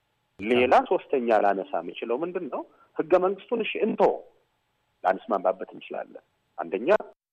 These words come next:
የፌዴራል ስርዓቱን የመሰረተው በምን ተነስቶ ነው? ለሐረሪ ሁለት መቶ ሺህ ለማይሞላ ህዝብ ክልል የመሆን መብት የሰጠ፣ ለሲዳማ አንድ ሚሊዮንም ይሁን ሁለት ሚሊዮን ክልል የመሆን መብትን የከለከለ ህገ መንግስት እንዴት አድርጎ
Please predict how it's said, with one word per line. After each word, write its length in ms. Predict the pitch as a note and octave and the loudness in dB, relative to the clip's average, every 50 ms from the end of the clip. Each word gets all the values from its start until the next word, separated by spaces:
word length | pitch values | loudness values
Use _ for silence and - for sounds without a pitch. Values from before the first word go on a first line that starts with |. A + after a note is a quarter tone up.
| _ _ _ _ - | _ _ _ _ -2
የፌዴራል 520 | G2 F#2+ - - A2 - F2+ F#2 F2+ G2+ | -2 0 2 2 2 4 6 4 4 4
ስርዓቱን 420 | - - - E2 D2+ - - E2+ | 2 0 0 0 0 0 -4 -6
የመሰረተው 500 | E2 D2+ - - - F2 - G2+ - G3+ | -8 -8 -8 -8 -10 -10 -8 -4 -4 0
በምን 220 | F3+ G2 F#2 D#2+ D2+ | 0 0 -2 -2 -4
ተነስቶ 340 | - E2+ - - _ - - D2 | -6 -6 -6 -8 _ -12 -12 -12
ነው? 120 | C#2 C#2 C#2 - | -12 -10 -4 -2
ለሐረሪ 460 | - F2+ A2 G#2+ G#2 G#2 G2+ G2 C3 G3 A3+ A3+ A#3 - _ | 0 2 4 6 6 4 4 0 -2 -4 -6 -8 -12 -14 _
ሁለት 240 | _ - - G2+ - G#2 | _ -2 -2 -2 -2 -2
መቶ 180 | F#2 F2 - F2+ | -6 -6 -6 -6
ሺህ 140 | - - E2+ E2+ | -8 -8 -8 -10
ለማይሞላ 500 | F2 D#2+ D#2+ D#2+ D#2+ E2 E2 D2+ D2+ - - - _ | -8 -6 -8 -8 -8 -8 -8 -8 -8 -8 -10 -12 _
ህዝብ 320 | _ - G3 B3 C#4+ C#4+ - - - | _ 2 2 2 0 -2 -12 -14 -12
ክልል 360 | - C3 C3+ C#3 E3 G3 G#3 E3+ | -8 -4 -2 2 2 2 2 2
የመሆን 400 | C3+ A#2+ A2 G#2 G#2+ A2 A2 - - _ _ - F#3 | 0 -2 -2 -4 -4 -4 -4 -6 -8 _ _ -14 -4
መብት 300 | G3+ A#3+ F3 F#3 E3+ - - | 0 2 2 2 2 0 -4
የሰጠ፣ 380 | G#2 - - C3 - _ - - - D4+ D4 - - - _ _ _ _ _ _ _ _ _ _ _ _ _ _ _ _ - | -2 0 2 2 0 _ 4 4 4 4 4 2 -12 -20 _ _ _ _ _ _ _ _ _ _ _ _ _ _ _ _ 0
ለሲዳማ 640 | A2+ C#3+ - - - E3+ - D#3+ D3+ C3 A2+ A2+ C3+ F#3+ B3+ F#4 F4 - - _ _ _ _ _ - | 2 2 2 2 0 0 2 4 4 4 4 4 4 4 4 2 0 -6 -10 _ _ _ _ _ 0
አንድ 200 | C3 C3+ D3+ D#3 D3+ | 2 2 2 2 -2
ሚሊዮንም 480 | D3+ C#3 C3+ B2+ A#2+ A#2+ A#2 A2+ G#2+ | -4 -4 0 0 2 2 2 0 -2
ይሁን 200 | G#2+ G#2 G2+ A2 | -4 -4 -4 -6
ሁለት 260 | G#2 G#2 B2+ C#3+ C3 - | -4 -2 0 0 0 0
ሚሊዮን 360 | C3 A#2+ A#2 B2 D3 G#3 A#3+ F#3+ | -4 -6 -4 -2 -2 -2 -2 -4
ክልል 360 | C3+ - C3+ C#3 D3+ F#3 G#3 F#3+ | -6 -6 -2 0 2 2 2 2
የመሆን 380 | D3 B2 A2+ G#2+ G#2 G#2+ A2+ - - _ - A#3+ - | 0 -2 -2 -4 -4 -4 -4 -6 -8 _ -12 -10 -6
መብትን 400 | A#2+ B2+ C#3+ - - - G#3 G3 | -4 -2 -4 -4 -4 -4 -4 -4
የከለከለ 480 | C#3 - - A#2 G#2+ - _ - B2 A#2 | -2 -2 0 -2 -2 -2 _ -4 -4 -4
ህገ 180 | A#2+ C3+ - D3+ D#3+ | -4 -4 -2 0 0
መንግስት 280 | E3+ F#3 G3 G#3+ - - | 0 -2 -6 -8 -8 -8
እንዴት 320 | C#3+ D3+ C#3+ D#3 D#3 - | -6 -4 -2 0 2 2
አድርጎ 280 | C3 G#2+ A2 A2+ A2 A2 | 2 0 0 -2 -4 -2